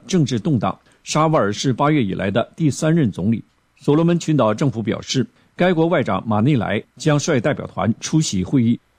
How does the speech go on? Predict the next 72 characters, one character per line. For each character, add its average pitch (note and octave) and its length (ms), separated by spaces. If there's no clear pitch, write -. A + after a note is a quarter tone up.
所 D3+ 140
罗 F3+ 80
门 G3 120
群 G3+ 160
岛 C#3 160
总 D3 240
理 G2+ 200
索 C#3+ 180
加 F#3 120
瓦 G2+ 180
雷 G2 160
的 A#2+ 180
办 C#3 160
公 B2 80
室 B2+ 180
说， A#2 300
他 D#3+ 180
肩 F#3 240
负 D3 100
着 B2 220
主 A#2 160
办 B2+ 200
太 - 180
平 B2 160
洋 G#2 200
运 D#3+ 140
动 A#2 140
会 D#3 200
与 C#3 140
国 C3+ 240
会 D3+ 160
事 C3+ 220
务。 G#2 160
所 D3+ 200
罗 E3 80
门 F#3+ 160
群 F#3 180
岛 C3 240
将 D3+ 160
在 C#3 140
这 F#3 120
个 B2 120
月 A2 260
主 A#2 140
办 B2 180
太 E3+ 180
平 B2 180
洋 F#2+ 220
运 B2+ 160
动 G2+ 140
会。 C3 240
太 D#3 160
平 B2+ 120
洋 B2+ 160
岛 A2+ 160
国 A2+ 100
论 D#3 180
坛 G#2 280
是 - 280
由 A#2+ 180
来 A#2+ 140
自 B2+ 160
三 D#3+ 200
个 C#3 120
次 - 280
区 D#3 220
域 E3 140
的 F#2+ 100
国 F2 180
家， A2+ 220
包 C#3 120
括 C#3 320